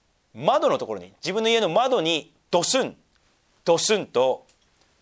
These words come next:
音がしました。何かと思って見てみると、鳥だったんですね。こう、隠れる場所を探しに行ってるんですけれども、家のところの窓に、窓ガラスに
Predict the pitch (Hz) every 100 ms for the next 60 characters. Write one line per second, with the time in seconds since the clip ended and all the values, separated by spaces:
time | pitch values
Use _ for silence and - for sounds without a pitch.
0 | - 170 254 262 190 170 87 - _ _
1 | - - 127 113 - 117 _ _ _ _
2 | _ _ _ _ _ 123 233 339 285 240
3 | 156 156 165 - 139 165 147 120 101 -
4 | 127 85 - _ _ _ _ _ - 175
5 | 226 220 - 85 - - 107 _ _ _
6 | _ _ _ _ _ 123 87 - _ _
7 | _ _ _ _ _ _ _ _ _ _
8 | _ - - 185 269 294 247 139 123 120
9 | 117 156 98 - _ _ _ _ _ _
10 | - - 190 208 202 - 208 214 170 165
11 | 156 - 190 165 143 - 123 131 120 156
12 | 190 123 - - 180 240 233 226 214 220
13 | 208 175 196 143 143 160 123 143 151 139
14 | 151 165 160 151 110 147 120